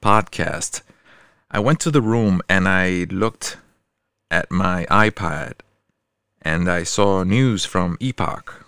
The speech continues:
and that Trump and his wife are under quarantine. Now, I didn't, it didn't hit me at first, so I had to read the, uh, report a few times.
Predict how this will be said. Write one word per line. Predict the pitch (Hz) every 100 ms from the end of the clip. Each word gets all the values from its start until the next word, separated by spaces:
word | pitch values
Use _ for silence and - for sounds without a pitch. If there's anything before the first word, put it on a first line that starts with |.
| _ _ _ _ _ _ _ _ _ _
and | 90 90 95 90 85 87
that | - 85 -
Trump | - 104 98
and | - 92
his | 92 -
wife | 92 101 90 80 - -
are | 90 85 -
under | 98 90
quarantine. | 87 - 139 113 87 - 90 85 82 - _ - - - -
Now, | 110 107 104 -
I | 107 104 -
didn't, | - 180 196 160 - _ _ _ _ _ _ - _
it | 123
didn't | - 240 220
hit | - - 156 -
me | 107 92
at | 69
first, | - - 87 - - - - _ _ _ _ _
so | - -
I | 104
had | 117 147 -
to | 143 120
read | 98 107 139 131 107
the, | 107 104 101
uh, | 92
report | 90 101 - 135 123 -
a |
few | - - 120
times. | 120 127 113 92 - - -